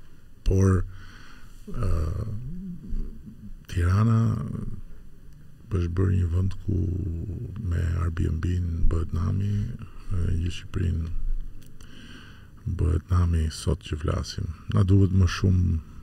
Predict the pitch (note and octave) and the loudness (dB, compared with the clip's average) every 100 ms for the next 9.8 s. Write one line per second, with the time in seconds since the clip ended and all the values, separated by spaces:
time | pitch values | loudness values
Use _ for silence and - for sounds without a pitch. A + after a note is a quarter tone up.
0 | - G#2+ F#2 F#2 E2 E2 E2+ E2+ E2+ E2+ | -8 0 2 4 2 2 4 4 4 2
1 | E2 E2 D#2+ D#2 - - E2+ E2 E2 D#2 | 2 2 0 -2 -4 -6 -4 -2 -4 -4
2 | - - - - - - - - - - | -6 -10 -12 -12 -14 -16 -16 -18 -18 -16
3 | - - D#2+ - F2 F2 F2 E2 E2 E2 | -16 -10 -8 -4 -4 -2 -2 -4 -6 -6
4 | D#2+ D#2+ - - - - F2+ - E2+ D#2+ | -6 -6 -8 -12 -12 -8 -4 -2 -2 -4
5 | - F2+ E2 F2+ E2 D#2+ D#2 D#2 D#2 - | -6 -6 -6 -4 -4 -2 -4 -4 -6 -8
6 | - E2 D#2+ - F2+ E2+ - E2 - - | -8 -8 -8 -6 -4 -4 -4 -6 -2 0
7 | - E2+ D#2+ D#2+ D#2+ D#2+ - E2+ - - | 2 2 0 0 -2 -4 -4 -6 -6 -8
8 | - - - - - - - - - - | -12 -12 -14 -14 -14 -16 -16 -18 -20 -20
9 | - - F2+ - - F#2+ F#2 F2 | -20 -12 -10 -8 -2 0 2 0